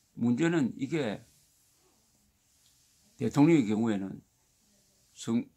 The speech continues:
선거에 중립을 해야 되는 입장이니까 이게 형사, 형사 문제로 될, 될 가능성이 있다는 겁니다. 형사 문제.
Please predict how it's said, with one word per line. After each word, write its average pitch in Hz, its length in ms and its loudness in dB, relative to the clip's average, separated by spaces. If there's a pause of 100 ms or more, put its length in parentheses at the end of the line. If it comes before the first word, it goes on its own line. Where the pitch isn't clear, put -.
(140)
선거에 127 500 2
중립을 135 360 0
해야 101 120 -2
되는 92 320 -6
입장이니까 95 920 -10 (1080)
이게 117 380 -6 (340)
형사, 139 680 0 (1000)
형사 120 380 -2
문제로 120 440 -2
될, 101 340 -6 (140)
될 98 180 -8
가능성이 98 440 -8
있다는 - 300 -16
겁니다. - 340 -20
형사 107 300 -6
문제. 101 400 -8